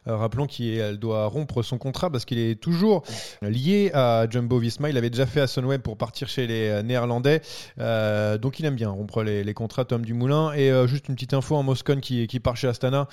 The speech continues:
Ça, alors là, ça j'adore parce que on va en entendre parler, ça va faire des, des étincelles. Euh, dernière petite chose, Alejandro Val-, Valverde qui gagne dès son retour,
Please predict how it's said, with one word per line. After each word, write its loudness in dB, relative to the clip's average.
Ça, 2
alors 2
là, 4
ça -2
j'adore 2
parce -4
que 0
on 0
va 0
en 0
entendre -6
parler, 2
ça -4
va -6
faire -2
des, 2
des 2
étincelles. 2
Euh, 8
dernière 4
petite 2
chose, 4
Alejandro 6
Val-, 6
Valverde 4
qui -2
gagne 4
dès 6
son 0
retour, 4